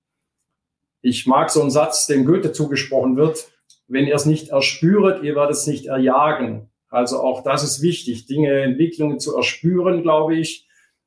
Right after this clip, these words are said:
um überhaupt führen zu können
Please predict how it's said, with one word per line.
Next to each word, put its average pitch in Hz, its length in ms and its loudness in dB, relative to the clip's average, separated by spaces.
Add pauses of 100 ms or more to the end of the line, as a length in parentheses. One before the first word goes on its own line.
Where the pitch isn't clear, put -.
um 139 160 2
überhaupt 139 560 0
führen 147 580 2
zu - 200 -8
können 127 560 -2